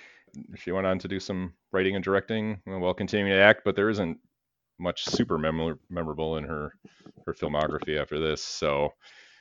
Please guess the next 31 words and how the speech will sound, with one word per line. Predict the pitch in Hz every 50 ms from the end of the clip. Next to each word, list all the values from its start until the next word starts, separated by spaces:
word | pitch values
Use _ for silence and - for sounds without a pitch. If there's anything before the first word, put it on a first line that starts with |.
| _ _ _ _ _ -
yeah, | - 202 165 107 104
right | 98 123 143 160
off | 165 156 -
the | 151
bat, | 127 135 131 123 - - 120
the | 120
tone | - - 135 135 151
and | 143 117
vibe | 98 104 104 117 135
of | 139
this | 147 131 -
movie | 151 143 151 160 165
is | 131 98
a | 98
hundred | - 117 123 117
percent | 127 123 - 139 127 113
my | 117 113
shit | 107 - - - 123 135 151 - - -
immediately, | - 101 95 90 107 123 123 113 107 95 95 90
just | 85 95 - -
from | 107 92 87
the | 85
photography | - - - - 110 101 107 104 117 117 - - 123 117 117 117 117 113 104
and | 95 92
that | 87 85 87 82 -
kind | - 104 90
of | 82 78
vaguely | 92 92 98 95 92 98 92 90
Latin, | 87 87 95 98 98 - - 104 98 98 98 98 98 98 95 95 98 98 95 92 95 87 80
vaguely | 80 90 90 95 92 95 95 92
ominous | 90 90 92 95 98 95 95 95 90 - - - - - - -